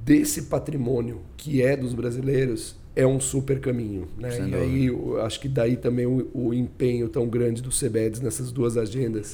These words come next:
Speaker 2: Super.
Speaker 1: Porque tem um caminho promissor aí.
Speaker 2: Bacana, muito legal. Paulo, vamos falar agora uma coisa que eu adoro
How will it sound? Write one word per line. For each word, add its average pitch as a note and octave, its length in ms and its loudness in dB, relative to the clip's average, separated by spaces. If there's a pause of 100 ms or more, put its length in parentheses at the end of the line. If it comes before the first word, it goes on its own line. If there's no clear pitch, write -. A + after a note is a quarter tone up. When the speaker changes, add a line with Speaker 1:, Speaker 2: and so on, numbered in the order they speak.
(160)
Speaker 2:
Super. E2 360 -8 (220)
Speaker 1:
Porque A#2 240 -10
tem B2 180 -6
um C3 100 -4
caminho B2+ 640 -2 (180)
promissor B2 580 0
aí. F2+ 200 -6 (300)
Speaker 2:
Bacana, D2+ 600 -6
muito F2 240 -8
legal. F#2+ 280 -4 (680)
Paulo, A#2 300 8
vamos A2+ 200 2
falar B2+ 200 6
agora G#2 260 6
uma A#2+ 160 4
coisa A2 280 2
que - 140 -4
eu G2 220 4
adoro F#2+ 440 0